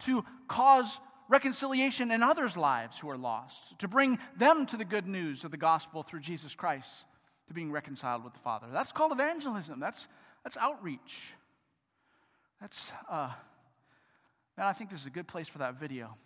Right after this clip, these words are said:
I want to encourage you. Just let's take a quick time out. There are very few times where we have such a clear place in our church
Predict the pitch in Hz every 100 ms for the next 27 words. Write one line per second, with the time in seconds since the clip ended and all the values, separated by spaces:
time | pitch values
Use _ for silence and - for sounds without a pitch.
0 | _ - 277 269 185 170 - 165 127 131
1 | 117 _ - 302 302 262 240 165 143 208
2 | - 165 139 127 - - - - - 277
3 | 285 190 170 202 254 247 - 208 220 -
4 | 190 151 147 151 170 160 143 - 202 220
5 | - - 202 175 180 - _ _ _ -
6 | 160 135 - - - _ _ _ _ _
7 | - 147 165 180 - 170 127 - -